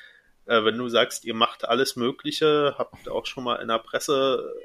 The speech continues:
Artikel gehabt und trotzdem nur fünfzig angemeldete Leute und fünf aktive Leute, das ist doch irgendwie, ähm, sehr enttäuschend.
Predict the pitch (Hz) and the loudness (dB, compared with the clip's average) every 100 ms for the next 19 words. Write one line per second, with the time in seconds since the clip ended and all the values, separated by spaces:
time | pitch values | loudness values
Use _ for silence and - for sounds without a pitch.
0 | - 139 - 147 143 131 123 123 - - | -8 -10 -8 -8 -6 -2 -2 -4 -8 -18
1 | - - 113 113 - - - - 139 147 | -18 -14 -14 -14 -10 -10 -6 -2 0 -2
2 | 143 135 123 135 131 135 131 139 - - | -10 -12 -10 -2 2 6 4 2 -8 -10
3 | 139 - 127 123 - 123 139 127 120 131 | -10 -8 -8 -6 -4 -4 -4 -2 0 0
4 | 131 139 113 120 135 117 117 - 123 - | -4 -2 2 2 2 -2 -6 -10 -14 -4
5 | - - - 127 139 127 135 - 139 - | -4 -4 -20 -14 -8 -4 -4 -6 -10 -10
6 | - - - 117 - 110 117 120 - 113 | -14 -8 -4 -4 -4 -6 -6 -8 -8 -4
7 | 117 117 90 98 107 107 _ - - - | 0 0 0 0 -2 -8 _ -20 -20 -20
8 | - - 123 113 120 135 131 - 143 160 | -20 -8 -2 6 6 6 0 4 6 6
9 | 147 - | 0 -6